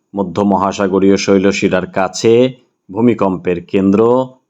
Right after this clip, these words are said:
কম গভীরতায় অবস্থিত, কিন্তু মহাসাগরীয় খাতে এদের গভীরতা অনেক বেশি। হ্যারি হ্যাসের মতে যে সমস্ত মহাসাগরে নতুন সামুদ্রিক ভূত্বক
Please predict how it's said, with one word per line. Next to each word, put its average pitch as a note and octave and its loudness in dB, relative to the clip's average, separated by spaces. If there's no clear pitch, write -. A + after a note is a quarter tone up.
কম A2 2
গভীরতায় F2+ 0
অবস্থিত, E2+ -8
কিন্তু G2+ -4
মহাসাগরীয় F#2 -2
খাতে A#2 -2
এদের F#2+ -4
গভীরতা G#2+ -2
অনেক E2+ -6
বেশি। F2 -6
হ্যারি C#3+ 0
হ্যাসের D#3+ 0
মতে G2 -2
যে B2+ -2
সমস্ত D#3 -2
মহাসাগরে B2 0
নতুন A2 0
সামুদ্রিক F#2+ -2
ভূত্বক G2+ -2